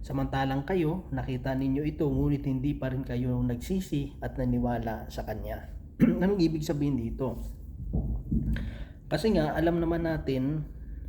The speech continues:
na yung mga Hudyo,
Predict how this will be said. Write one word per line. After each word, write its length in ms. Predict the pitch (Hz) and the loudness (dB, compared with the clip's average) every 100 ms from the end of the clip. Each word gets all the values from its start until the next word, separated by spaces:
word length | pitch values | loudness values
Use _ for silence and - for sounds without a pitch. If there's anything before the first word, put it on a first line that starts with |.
| - 135 | -4 -2
na 120 | 139 123 113 113 110 - - - - - - - - - - - - - | 0 2 2 0 -2 -6 -10 -12 -12 -12 -12 -12 -14 -12 -14 -14 -8 6
yung 240 | 170 175 | 8 8
mga 320 | 175 170 151 - | 8 4 2 0
Hudyo, 560 | 151 143 143 131 131 | 0 0 2 2 0